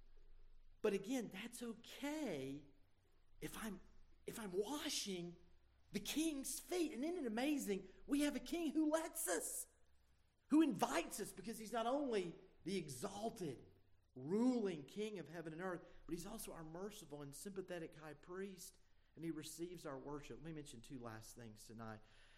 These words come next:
Bow to him, wash his feet. Third, expect him to bless you. I just want you to let that sink in for a minute. Expect him to bless you. Now, what, his people will be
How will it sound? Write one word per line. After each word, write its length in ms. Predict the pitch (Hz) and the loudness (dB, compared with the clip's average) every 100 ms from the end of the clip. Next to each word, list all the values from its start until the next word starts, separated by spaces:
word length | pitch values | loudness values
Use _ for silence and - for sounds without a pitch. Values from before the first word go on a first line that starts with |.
| - - | -20 -2
Bow 280 | 120 156 190 | 6 8 10
to 240 | 196 202 190 | 8 8 8
him, 200 | 185 180 - | 8 2 0
wash 340 | 147 196 185 | 2 2 0
his 140 | 175 | -2
feet. 400 | - 180 175 170 - - - | -4 0 2 0 -4 -18 -4
Third, 200 | 185 180 | 0 0
expect 540 | 170 - - 269 269 - | -2 -6 -4 -4 -4 -6
him 320 | 135 123 160 - - - - _ _ - | -4 -4 -6 -12 -20 -20 -20 _ _ -12
to 60 | |
bless 580 | 127 117 160 233 - - | -8 -4 -2 -4 -8 -10
you. 140 | 104 98 - - - - - _ - - - - - - - - - - - - - - | -10 -10 -14 -20 -20 -20 -20 _ -20 -20 -20 -20 -20 -20 -20 -20 -20 -20 -20 -20 -20 -8
I 60 | |
just 100 | 190 | -6
want 180 | 220 214 | -4 -6
you 80 | 208 | -6
to 60 | 185 | -6
let 140 | 180 | -6
that 160 | 190 - | -8 -10
sink 320 | - 202 202 | -10 -8 -6
in 120 | 202 156 120 | -6 -8 -10
for 100 | 117 | -12
a 40 | |
minute. 240 | 101 92 90 | -12 -12 -12
Expect 840 | - - - - - 262 311 - - | -10 -8 -6 -6 -4 -6 -6 -12 -12
him 140 | 127 98 98 113 - - - - - - - - - - | -10 -8 -10 -12 -14 -18 -20 -20 -20 -20 -20 -20 -20 -12
to 60 | 202 | -10
bless 520 | 170 190 277 240 - | -8 -8 -8 -10 -10
you. 140 | 113 98 - | -8 -8 -8
Now, 260 | 170 165 156 160 - _ - | -6 -4 -6 -10 -20 _ -6
what, 160 | 170 | -4
his 180 | 139 151 | -2 -6
people 400 | - 196 196 190 | -4 -6 -2 0
will 180 | 165 165 | 2 0
be 360 | 147 147 135 | 2 0 0